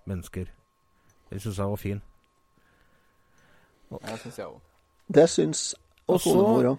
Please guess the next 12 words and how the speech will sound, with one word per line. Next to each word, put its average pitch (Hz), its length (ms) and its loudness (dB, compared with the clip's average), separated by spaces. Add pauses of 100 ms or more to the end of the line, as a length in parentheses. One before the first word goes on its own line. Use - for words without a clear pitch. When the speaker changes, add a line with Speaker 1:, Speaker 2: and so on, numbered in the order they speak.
(240)
Speaker 3:
også. 165 100 -10
Speaker 1:
var 135 320 4
det, 160 640 -2 (380)
eh, 131 480 -4
den 156 680 -2 (140)
som, 147 520 -6
eh, 143 760 -2 (1600)
jeg 120 160 -2
ble 180 200 -4
veldig 107 360 -2
glad 139 220 0
i, 233 200 -4